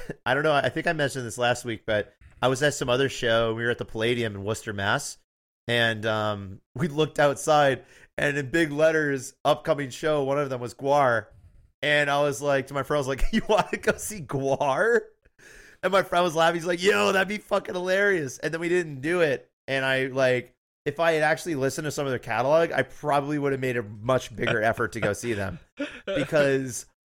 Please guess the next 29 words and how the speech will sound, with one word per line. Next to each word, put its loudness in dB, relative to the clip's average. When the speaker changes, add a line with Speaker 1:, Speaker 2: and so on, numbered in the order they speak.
Speaker 1:
holy 2
shit, -2
like, 2
these -2
guys 2
are 0
absolutely -2
out 4
of -2
their 0
fucking -4
skulls, -2
like, 0
and -2
it's -6
so -2
funny -4
to, -8
like, -4
watch -4
it. -12
Like, -4
i-, 0
as 4
immature 4
as 4
it -4
is, 0
like, 0